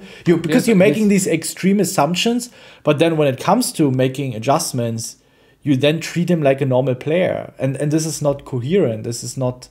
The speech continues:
Speaker 1: it doesn't match with what you were saying. This is where I just want to challenge you to, okay, maybe I'm still li-, thinking a little bit too much about balancing and shit in those spots.
Speaker 2: Um, yes, I was only thinking about my,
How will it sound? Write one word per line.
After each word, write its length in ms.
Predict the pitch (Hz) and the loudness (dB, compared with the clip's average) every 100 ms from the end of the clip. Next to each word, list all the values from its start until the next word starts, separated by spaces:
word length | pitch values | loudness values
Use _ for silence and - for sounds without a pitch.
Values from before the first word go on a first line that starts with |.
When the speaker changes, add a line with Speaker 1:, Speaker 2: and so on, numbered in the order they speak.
| - | -8
Speaker 1:
it 100 | 127 | 2
doesn't 300 | 135 139 135 | 4 4 2
match 300 | 139 143 - | 2 0 -2
with 180 | 131 | -2
what 240 | 123 123 120 | 0 -4 -2
you 60 | |
were 140 | 120 113 | -4 -4
saying. 360 | - 143 127 | -4 -6 -4
This 200 | 113 123 | -4 -6
is 100 | 127 | -6
where 140 | 123 120 | -2 0
I 20 | |
just 280 | 113 117 - _ _ _ | 0 -4 -8 _ _ _
want 160 | - 117 | -6 -4
to 60 | 117 | -4
challenge 480 | - 147 151 131 | 0 2 2 0
you 160 | 123 117 | -4 -4
to, 340 | 117 120 110 107 _ - - _ - | -4 -6 -6 -8 _ -20 -20 _ -12
okay, 260 | 120 139 | -4 -4
maybe 400 | 113 113 117 123 | -2 -2 0 0
I'm 400 | 117 117 113 117 - - _ - | 0 -2 -6 -10 -16 -20 _ -20
still 300 | - - 123 | -12 -4 -2
li-, 260 | 117 113 | 0 -4
thinking 380 | 117 - 131 127 | -6 -6 -6 -4
a 20 | |
little 180 | 117 110 | -4 -4
bit 100 | 110 | -6
too 100 | - | -4
much 240 | 127 117 120 | -2 -2 -2
about 300 | 110 110 110 | -2 -2 -2
balancing 500 | 110 127 123 117 110 | -2 -2 -4 -6 -8
and 100 | 110 | -10
shit 200 | - 113 | -10 -10
in 100 | 110 | -10
those 180 | 110 107 | -12 -14
spots. 400 | - - - - - - _ _ _ _ _ _ _ | -12 -12 -12 -20 -20 -20 _ _ _ _ _ _ _
Speaker 2:
Um, 460 | 131 131 127 123 123 | -12 -8 -6 -8 -10
yes, 200 | 127 156 | -6 -4
I 140 | 160 151 | 0 2
was 220 | 147 143 | 0 -2
only 340 | 147 151 147 | -2 2 0
thinking 360 | 139 147 139 139 | -2 -6 -4 -6
about 340 | 123 127 123 | -4 -6 -6
my, 540 | 127 123 117 117 113 | -6 -6 -6 -6 -6